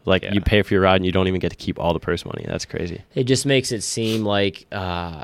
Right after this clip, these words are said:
Speaker 2: you gotta have some sort of back-end funding to do that, because realistically, when you're paying for your ride, it's not like you can really bring your own sponsors over, correct? It's, uh,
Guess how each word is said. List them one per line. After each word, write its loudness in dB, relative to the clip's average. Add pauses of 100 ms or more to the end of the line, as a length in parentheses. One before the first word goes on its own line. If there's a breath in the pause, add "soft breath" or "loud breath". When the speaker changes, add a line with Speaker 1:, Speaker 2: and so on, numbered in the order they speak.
(120)
Speaker 2:
you -10
gotta 2
have -4
some -4
sort -2
of -2
back-end -2
funding -6
to -10
do 0
that, 0
because -4
realistically, 0
when -4
you're -4
paying -4
for -10
your 0
ride, 2
it's -6
not -2
like -2
you -4
can -6
really -4
bring -6
your -8
own -10
sponsors -10
over, -10
correct? -6
It's, -10
uh, -4